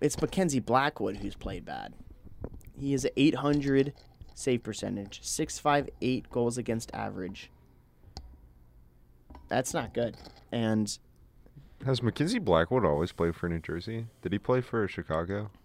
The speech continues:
Speaker 1: I don't think so. I'm pretty sure he's been with Min-, New Jersey, like, his whole career.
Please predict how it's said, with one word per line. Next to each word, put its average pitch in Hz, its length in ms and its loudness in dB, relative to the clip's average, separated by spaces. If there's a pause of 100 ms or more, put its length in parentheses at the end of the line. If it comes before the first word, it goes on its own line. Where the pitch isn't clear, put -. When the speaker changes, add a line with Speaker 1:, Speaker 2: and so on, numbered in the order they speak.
(1300)
Speaker 1:
I 80 60 -8
don't - 140 -4
think 101 140 -8
so. 107 240 -8 (200)
I'm 113 100 -6
pretty 139 140 0
sure 139 140 -2
he's 120 100 0
been 127 140 2
with 117 120 -2
Min-, 120 240 0 (560)
New 117 120 -2
Jersey, 107 540 -2 (960)
like, 104 240 -10
his 104 160 -8
whole 107 160 -6
career. 113 520 -2